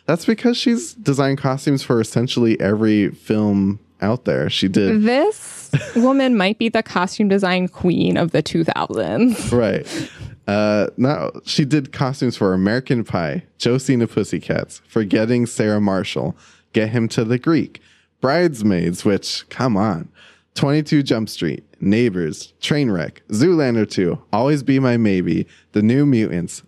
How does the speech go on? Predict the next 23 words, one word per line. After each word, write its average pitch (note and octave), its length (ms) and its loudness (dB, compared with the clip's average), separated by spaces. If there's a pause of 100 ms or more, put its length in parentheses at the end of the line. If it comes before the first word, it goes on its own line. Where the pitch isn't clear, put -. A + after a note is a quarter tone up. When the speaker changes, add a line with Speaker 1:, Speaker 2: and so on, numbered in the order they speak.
(140)
Speaker 1:
the G#2 220 0
new B2 400 4
T B2+ 220 0
V B2+ 160 2
series C3+ 480 0
Young A#2+ 280 2
Rock. C#3+ 400 -2 (300)
She's C#3 240 0
currently F3+ 340 2
working C#3+ 420 2
on A#2 160 0
a A2 80 2
Powerpuff A#2+ 760 -2
T F#2+ 200 0
V F#2+ 180 0
series. F2+ 500 2
Speaker 2:
Which G3 120 -2
I F#3 100 0
can't F#3+ 260 -2
wait F#3 160 -4
for. F#3 340 0 (300)
Speaker 1:
<laughs> - 100 0 (340)
Right? B2+ 520 -2